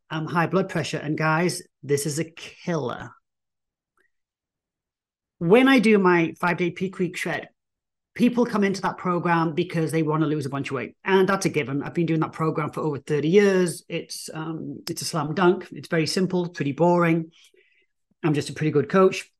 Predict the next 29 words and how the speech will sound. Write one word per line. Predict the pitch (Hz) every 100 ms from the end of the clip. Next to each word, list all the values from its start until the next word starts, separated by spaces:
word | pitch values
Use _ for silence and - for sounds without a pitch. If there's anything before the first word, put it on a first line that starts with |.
| _ _
And, | 170 175 175 170 151 -
<laughs> | 196 - - - _ _ _ _ _ _ _ _ _ _ _ _ _ _ _ _ _ -
but | 202 208
it's | 220 - -
the | 226 220 208 190 170
non-scale | 185 190 208 202 - 214 247
victories | 180 175 - 156 151 156
that, | 160 143 - - _ _ _ _
um, | 165 160 160
I'm | 165 180
always | 175 175 165 -
thrilled | - 170 190 208 -
by. | 131 127
I |
mean, | 202 226
I | 208
know | 247 247
everyone's | 165 143
gonna | - 143
drop | 143 -
the |
weight. | 135 127
That's | 147 -
a |
given. | 127 123 123
I, | 127 - _ - - -
it's, | - - - - -
um, | - 143 139 131 117 - _ _ _ _ _ _ -
anyway, | 151 131 113